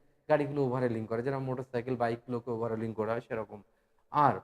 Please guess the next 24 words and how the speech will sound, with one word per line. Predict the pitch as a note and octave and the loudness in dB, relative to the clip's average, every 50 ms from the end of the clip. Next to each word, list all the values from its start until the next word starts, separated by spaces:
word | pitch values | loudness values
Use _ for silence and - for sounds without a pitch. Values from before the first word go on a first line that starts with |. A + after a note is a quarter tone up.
| - - | -8 -4
প্রোডাকশন | C#3 C#3 C#3 E3+ E3+ - - E3 D3+ | -2 2 2 2 2 0 -4 -6 -2
ইউনিট | C3+ B2 B2 B2 A#2+ B2+ | -2 0 0 0 -2 -4
হচ্ছে | C3 - _ B2+ | -6 -4 _ -2
আলাদা, | A2+ A2 A2 G#2 G#2 G#2+ | 0 0 0 -2 -4 -4
যেরকম | A#2+ C3+ C3 C3 C3+ C3 C3 | -4 -4 -4 -4 -4 -6 -8
চিত্তরঞ্জন | - _ - C#3 C3+ - B2+ B2+ B2+ A#2+ A2+ A#2+ A#2 | -10 _ -10 -10 -8 -6 -4 -2 -2 -2 -2 -2 -4
লোকোমোটিভ | A#2 A2+ A2+ G#2 A#2 A2+ A2 G#2+ A2+ A2+ G#2+ G#2+ | -2 -4 -4 -4 -4 -6 -4 -4 -4 -8 -6 -2
ওয়ার্কস, | A2 A2 G#2+ G#2+ - _ _ _ - _ - | 0 0 0 -2 -4 _ _ _ -20 _ -4
যেমন | C3 B2 B2+ B2 B2 | -2 -2 -2 -2 -6
হচ্ছে | A#2 - _ C3+ | -8 -6 _ 0
আইসিএফ, | B2+ A#2+ A2+ G#2+ - _ _ A2+ A2 G#2+ G#2 - _ _ _ _ _ _ _ - | 0 0 0 -4 -10 _ _ -8 -6 -6 -8 -10 _ _ _ _ _ _ _ -8
এগুলো | C#3 C3+ C#3+ | -4 -2 -2
হচ্ছে | D3+ D3 - D3+ | -4 -4 -2 0
ওয়ার্কশপ। | C3 C3+ C3+ C3+ - - - G2+ - _ - | 4 4 4 2 0 -8 -10 -10 -10 _ -6
এগুলো | C3+ C3+ C3 C#3+ D3 C#3+ | -6 -4 -2 -4 -4 -4
হচ্ছে | C#3 C#3 C3 _ E3+ D#3 - _ | -6 -8 -8 _ -10 -10 -8 _
খুবই, | E3 E3 D#3+ F3+ F#3 G3 F3+ - _ _ _ _ _ _ | -6 -4 -2 -2 -4 -4 -6 -10 _ _ _ _ _ _
উম, | C3 B2+ B2+ C3 | -8 -6 -4 -4
মানে | C3+ C3 C3 C3+ C3+ C3+ C3+ C3 C3 C3 C3 C3 B2+ A#2+ B2 C3 _ - C#3+ | -4 -4 -4 -4 -4 -2 -2 -2 -4 -4 -4 -6 -8 -10 -12 -14 _ -4 0
রেসপেক্টেবল | C#3 D3 C#3 - _ D3 C#3+ - D3+ C3+ C3 B2+ | 0 0 0 0 _ -2 0 0 -2 -2 -2 -2
জায়গা। | A2+ A#2 A2+ A2 A2 B2+ | 0 0 -2 -2 -4 -6
এগুলো | B2 A2+ A#2 B2+ C3 | -8 -6 -6 -6 -6
জ-, | B2+ - B2 A#2 A#2 G#2+ | -6 -2 -2 -2 -2 0
জব | A#2+ B2 A#2 | 0 0 0